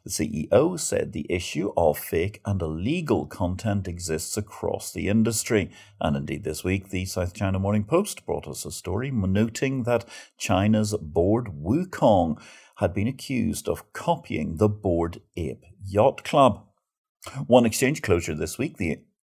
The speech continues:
Indian Commodity Exchange, I C E X, is shutting its doors and applied to be delisted with the Securities and Exchange Board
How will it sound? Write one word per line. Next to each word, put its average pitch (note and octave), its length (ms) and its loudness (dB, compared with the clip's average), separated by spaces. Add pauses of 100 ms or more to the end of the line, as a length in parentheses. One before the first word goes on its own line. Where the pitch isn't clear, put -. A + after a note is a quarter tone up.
(240)
Indian A#2 560 2
Commodity D2 580 -4
Exchange, - 580 -4 (120)
I D#2 180 -2
C - 220 -8
E D2+ 280 -6
X, - 440 -2
is D#2 420 -4
shutting - 580 -2
its F#2+ 240 -4
doors D3 600 4 (280)
and D#3+ 160 2
applied D#2+ 640 -2 (120)
to E2 320 -4 (100)
be E2+ 240 -6
delisted D2 640 -6
with D2+ 280 -4
the E2+ 160 -2
Securities D#2+ 640 -6
and G2+ 60 -2
Exchange D2 460 -4
Board C#2 280 -4